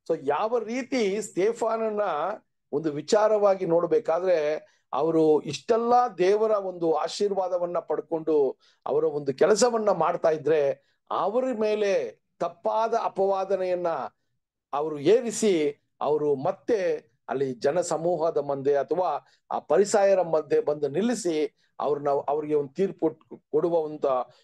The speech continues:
ಒಂದು ಸ-, ಒಂದು ಸ-, ಒಂದು ವಿಷಯವನ್ನ ನೋಡ್ತೀವಿ. ಆ ಸಮಯದಲ್ಲೇ ಈ ವಚನವನ್ನ ನೋಡಿದಾಗ ಅವರ ಒಂದು ಮುಖವು ತುಂಬಾ ಪ್ರಕಾಶವಾಗಿ ಅಥವಾ ಆ ಒಂದು ದೇವರ ಒಂದು ಪ್ರಸನ್ನತೆ ಅವರಲ್ಲಿ ಕಂಡಿತ್ತು ಅಂತ ಕೂಡ ನಾವು ನೋಡ್ತೀವಿ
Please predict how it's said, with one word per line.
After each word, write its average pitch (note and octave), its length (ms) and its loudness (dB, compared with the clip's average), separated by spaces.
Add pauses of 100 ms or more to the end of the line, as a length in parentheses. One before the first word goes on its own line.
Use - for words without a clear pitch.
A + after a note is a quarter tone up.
(140)
ಒಂದು D3 200 0
ಸ-, C#3 120 2
ಒಂದು D3+ 340 4
ಸ-, C#3 100 0
ಒಂದು D3 380 2
ವಿಷಯವನ್ನ E3+ 460 0
ನೋಡ್ತೀವಿ. C#3+ 600 -2 (260)
ಆ G3 400 0
ಸಮಯದಲ್ಲೇ F3 1000 -2 (180)
ಈ F3+ 120 -2
ವಚನವನ್ನ D#3+ 600 -2
ನೋಡಿದಾಗ C#3+ 500 -2 (520)
ಅವರ C#3 220 0
ಒಂದು C3+ 340 -2
ಮುಖವು F3+ 720 -2 (260)
ತುಂಬಾ F#3 280 -2
ಪ್ರಕಾಶವಾಗಿ F3+ 1120 -2
ಅಥವಾ D3 560 -4 (200)
ಆ D3+ 180 -2
ಒಂದು D#3 360 -4
ದೇವರ A#3 380 2
ಒಂದು G#3 320 -2
ಪ್ರಸನ್ನತೆ A#3 1120 -4
ಅವರಲ್ಲಿ D3+ 280 -2
ಕಂಡಿತ್ತು D3+ 580 -2
ಅಂತ C3+ 200 -4
ಕೂಡ D#3+ 240 -2
ನಾವು C3 260 -2
ನೋಡ್ತೀವಿ A2 500 -4